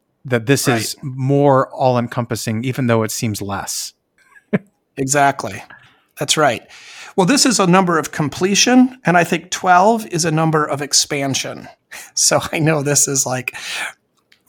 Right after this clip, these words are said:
Speaker 2: really getting into the number stuff, but seven,
Speaker 1: <laughs>
Speaker 2: seven plus four is the totality,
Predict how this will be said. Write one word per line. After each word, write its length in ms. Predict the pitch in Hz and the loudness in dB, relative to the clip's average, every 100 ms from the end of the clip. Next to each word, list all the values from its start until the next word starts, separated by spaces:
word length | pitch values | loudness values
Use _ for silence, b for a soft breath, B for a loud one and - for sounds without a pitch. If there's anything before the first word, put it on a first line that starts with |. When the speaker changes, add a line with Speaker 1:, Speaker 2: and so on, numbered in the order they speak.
| - | 0
Speaker 2:
really 220 | 156 147 | 2 2
getting 260 | 143 139 | 0 0
into 240 | 139 131 - | -2 -2 -4
the 80 | 135 | -2
number 360 | 143 135 135 | 0 0 0
stuff, 460 | 131 - 135 - - | -2 -2 -6 -8 -10
but 240 | 147 - _ _ | -12 -12 _ _
seven, 720 | 233 - 180 185 190 180 - _ | -4 2 2 2 0 -2 -8 _
Speaker 1:
<laughs> 80 | |
Speaker 2:
seven 420 | - - 185 180 156 | -4 0 0 0 -2
plus 320 | - 160 - | 0 0 0
four 480 | - 147 135 131 - | -4 -4 -4 -6 -8
is 340 | 147 135 - _ | -4 -2 -4 _
the 100 | 151 | -6
totality, 880 | 143 151 135 - 135 123 78 76 - | -4 -4 -4 -2 -2 -4 -8 -12 -16